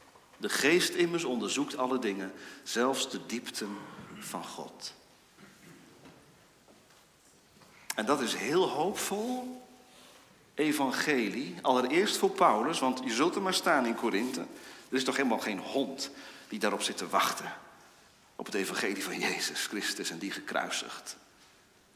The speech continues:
Paulus wil zich niet meten met de wijsheidsleraars en dan gaat hij daar preken. "Ja, maar God zei, ik heb veel volk in die stad en er gebeurt wat in die gemeente." En je kunt naar de kerk komen en zeggen, "Ja,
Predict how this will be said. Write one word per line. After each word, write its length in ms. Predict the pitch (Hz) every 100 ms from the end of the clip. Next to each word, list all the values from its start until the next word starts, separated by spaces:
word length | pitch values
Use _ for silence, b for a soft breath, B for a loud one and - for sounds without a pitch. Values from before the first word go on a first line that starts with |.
| _ _
Paulus 320 | 98 107 104
wil 140 | 107 113
zich 180 | 107 123
niet 180 | 123
meten 400 | 123 143 143 127 95 - B B B B
met 160 | 143
de 80 | 139
wijsheidsleraars 920 | 131 170 175 139 - 110 95 85 82
en 80 | 98
dan 100 | 117
gaat 200 | 165 180
hij 80 | 190
daar 120 | 196
preken. 440 | 202 254 262 -
"Ja, 100 | 117
maar 100 | 123
God 480 | 127 - 285 277 - B B B B B
zei, 420 | - 131 156 190
ik 100 | 139
heb 120 | 123
veel 240 | - 143 135
volk 300 | 160 240 233
in 140 | 180
die 100 | -
stad 360 | - - 80 127
en 120 | 180
er 60 |
gebeurt 460 | 190 202 254 339 339
wat 140 | 269
in 100 | 240
die 120 | 156 117
gemeente." 500 | 110 87 67 - - - - - - - - - _ - _ - -
En 100 | 95
je 60 | 107
kunt 160 | 113
naar 100 | 98
de 80 | 95
kerk 220 | 107 117
komen 240 | 110 101 92
en 60 |
zeggen, 220 | 87 87 85
"Ja, 160 | 80